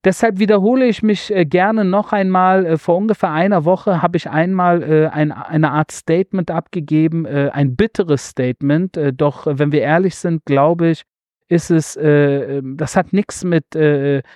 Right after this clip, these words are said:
Waffenlust zu tun, hat auch nichts mit, äh, Kriegsgeilheit zu tun, absolut nicht, sondern nur mit dem Willen, meinem persönlichen Willen und meiner Realitätswahrnehmung, äh, äh,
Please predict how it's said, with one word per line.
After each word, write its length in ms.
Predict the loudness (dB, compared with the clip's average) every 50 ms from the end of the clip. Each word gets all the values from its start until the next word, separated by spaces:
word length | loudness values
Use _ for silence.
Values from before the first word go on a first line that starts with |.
| _ _ _ _ -2
Waffenlust 1040 | 0 0 0 2 0 -2 -2 -2 -8 -4 -2 0 2 2 4 2 2 0 -4 -18 _
zu 160 | -4 -4 -4
tun, 300 | -4 -2 -2 0 0 0
hat 140 | -2 -2 0
auch 220 | 0 0 0 0
nichts 440 | 0 0 2 2 0 -2 -8 -8 -4
mit, 220 | -2 -2 -2 -2 -4
äh, 120 | -6 -6 -6
Kriegsgeilheit 1300 | -4 -4 -4 -4 -4 -4 -16 -16 -8 -4 -2 0 0 0 0 0 2 2 2 0 0 0 -2 -2 _
zu 140 | -6 -12 -12
tun, 300 | -8 -4 -4 -2 -2 -2
absolut 600 | -2 -4 -6 -6 -6 -4 -2 -2 -2 -2 -2 -2
nicht, 160 | -2 -2 -2
sondern 400 | -2 -2 0 0 0 0 0 0
nur 300 | 2 2 2 2 2 0 _ _ -20 _ _ _ _ -4
mit 240 | -2 -2 -2 0 0
dem 320 | 0 0 0 -2 -2 0
Willen, 480 | 2 2 4 4 2 2 2 0 -2 -6 _ -6
meinem 400 | -2 0 0 0 0 0 -2 -2
persönlichen 760 | -2 -2 -2 0 -2 -2 -2 -2 -4 -6 -6 -6 -6 -2 0
Willen 320 | 0 2 2 2 0 0
und 160 | -2 -4 -4 -4
meiner 260 | -2 0 -2 -2 0
Realitätswahrnehmung, 1160 | -2 -2 -2 -2 -4 -2 0 -2 -2 -2 -4 -6 -4 -2 -2 -2 -4 -4 -4 -4 -6 -8 -8 -12 -20 _ _ _ _ -2
äh, 480 | 0 2 2 2 0 2 2 4 4
äh, 40 | 2